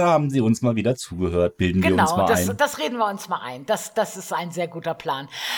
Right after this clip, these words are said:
Speaker 2: Aber die haben viel kosmetisches Zeug drin dann mit zehn Punkt eins Punkt fünf, ne? Also die Worgen kriegen ja zum Beispiel auch neue Fellfarben.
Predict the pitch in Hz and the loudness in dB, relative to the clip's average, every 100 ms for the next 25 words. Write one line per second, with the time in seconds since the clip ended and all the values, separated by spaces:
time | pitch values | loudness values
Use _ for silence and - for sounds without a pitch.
0 | - - 202 202 254 294 285 - 277 359 | -6 -2 -2 0 -2 -2 -2 -6 -4 -2
1 | 302 277 226 202 180 175 165 - 175 160 | -2 -2 -2 -2 -2 -4 -6 -4 -2 -2
2 | 156 - 165 165 160 160 160 - 175 170 | -2 -6 -6 -2 -2 -2 -6 -6 -6 -6
3 | 165 156 113 139 151 - 160 143 - 165 | -6 -10 -6 -6 -6 -8 -10 -10 -8 -6
4 | 139 - 165 240 277 - - - 196 214 | -6 -8 -4 -2 -4 -8 -8 -2 -2 -4
5 | 185 196 156 190 233 262 - 233 226 214 | -8 -6 4 6 6 2 -10 -4 -4 -4
6 | 202 196 196 180 190 180 180 - 147 151 | -4 -4 -2 -4 -2 -2 -2 -4 -4 -4
7 | 147 123 120 127 | -8 -14 -16 -20